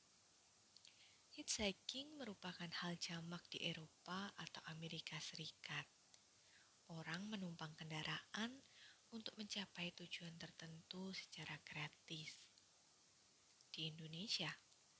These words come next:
aku tidak tahu karena belum pernah mencoba.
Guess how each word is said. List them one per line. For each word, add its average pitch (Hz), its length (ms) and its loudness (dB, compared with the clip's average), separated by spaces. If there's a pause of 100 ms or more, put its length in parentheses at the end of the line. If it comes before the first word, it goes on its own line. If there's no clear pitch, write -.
(480)
aku - 180 -4
tidak 247 300 0
tahu 233 320 0 (420)
karena 175 300 -2
belum 170 260 -4
pernah 165 240 -2
mencoba. 170 680 2